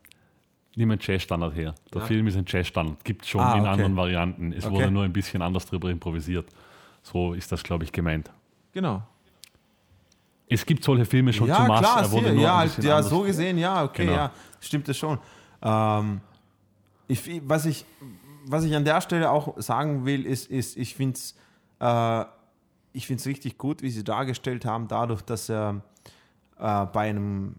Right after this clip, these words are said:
Speaker 2: also jemand hat, also damit ihr, damit, liebe Zuhörer, damit ihr die Story versteht, äh, im Film und auch im echten Leben,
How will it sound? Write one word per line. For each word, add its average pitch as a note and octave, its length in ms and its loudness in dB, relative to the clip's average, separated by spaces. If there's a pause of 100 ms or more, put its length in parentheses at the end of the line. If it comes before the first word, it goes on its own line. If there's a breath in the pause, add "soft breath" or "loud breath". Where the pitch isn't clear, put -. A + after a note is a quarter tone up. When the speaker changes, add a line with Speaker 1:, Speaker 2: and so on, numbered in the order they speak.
Speaker 2:
also G#2 180 -4
jemand A#2 380 -4
hat, G#2+ 100 -4 (240)
also G#2+ 360 -4 (160)
damit A#2+ 360 -6
ihr, B2 140 -4 (180)
damit, A#2+ 300 -4
liebe A2+ 180 -2
Zuhörer, G#2 300 -4
damit G#2 300 -6
ihr G#2 60 -14
die G#2 60 -12
Story A2+ 260 -4
versteht, G#2 520 -10
äh, G2+ 180 -8 (100)
im A#2 200 -4
Film C#3 420 -2
und A#2+ 300 -6
auch G#2+ 240 -6
im A2+ 180 -6
echten G#2+ 300 -10
Leben, B2+ 280 -4